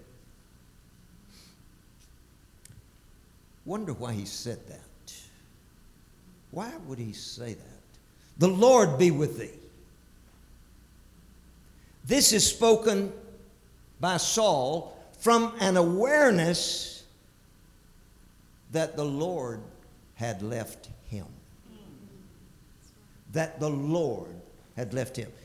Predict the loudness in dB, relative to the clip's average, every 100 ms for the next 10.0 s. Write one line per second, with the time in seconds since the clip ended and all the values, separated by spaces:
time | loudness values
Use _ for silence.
0 | -18 -8 -6 -4 -6 -6 -6 -6 -8 -8
1 | -8 -4 -4 -4 -4 -6 -6 -8 -8 -12
2 | -12 -18 -20 -20 -20 -14 -8 -6 -4 -6
3 | -8 -10 -12 -10 -10 -10 -10 -10 -10 -10
4 | -10 -10 -10 -10 -12 -14 -18 -20 -20 -20
5 | -20 -20 -20 -20 -20 -20 -20 -20 -20 -20
6 | -20 -20 -20 -20 -20 -20 -20 -20 -20 -20
7 | -20 -20 -20 -20 -20 -20 -20 -20 -20 -20
8 | -20 -20 -20 -20 -20 -20 -20 -20 -20 -20
9 | -20 -20 -14 -8 -4 -4 -6 -8 -12